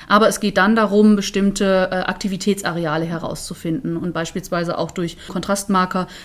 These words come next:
die vorher gegeben werden, das deutlich zu machen. Und ich habe mich eigentlich tatsächlich mit den sogenannten anatomischen,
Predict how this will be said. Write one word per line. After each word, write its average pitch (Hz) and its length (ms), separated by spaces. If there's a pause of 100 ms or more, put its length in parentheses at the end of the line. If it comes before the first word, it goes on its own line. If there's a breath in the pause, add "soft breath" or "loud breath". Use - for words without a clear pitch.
die 190 80
vorher 185 300
gegeben 180 500
werden, 170 340
das 165 160
deutlich 165 380
zu 160 140
machen. - 280
Und - 200
ich 208 120
habe 226 140
mich 214 180
eigentlich 202 380
tatsächlich 196 380
mit 190 140
den 170 100
sogenannten 180 320
anatomischen, 262 800